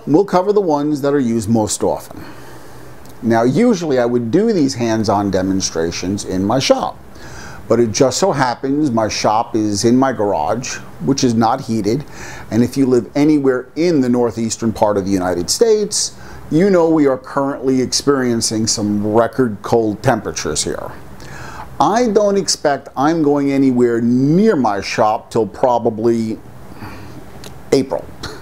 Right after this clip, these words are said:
<laughs> Therefore, I'm going to do the demonstrations for the next few videos right here in my office.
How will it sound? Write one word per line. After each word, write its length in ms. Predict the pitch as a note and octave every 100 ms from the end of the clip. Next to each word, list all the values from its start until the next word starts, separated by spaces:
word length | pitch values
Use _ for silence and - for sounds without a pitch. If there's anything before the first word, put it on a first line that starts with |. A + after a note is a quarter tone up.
| -
<laughs> 420 | - - D#3+ -
Therefore, 800 | C3 F#3+ F#3 F#3 F3 D#3 D3+ -
I'm 340 | C3 D3 C3+
going 280 | B2 C3+ C3
to 100 | C3
do 400 | A#2 B2+ B2 B2
the 140 | G#2+ A2
demonstrations 880 | C#3 E3 D#3+ - C3 A#2+ - A#2 -
for 120 | G#2+
the 80 | G#2
next 260 | A2+ -
few 180 | C3 A#2+
videos 560 | A2+ G#2+ G2+ G2 G2 - - - - -
right 220 | A#2+ A#2+
here 220 | A#2+ A2
in 60 | G#2+
my 140 | G2+
office. 640 | D2 C2+ - - - -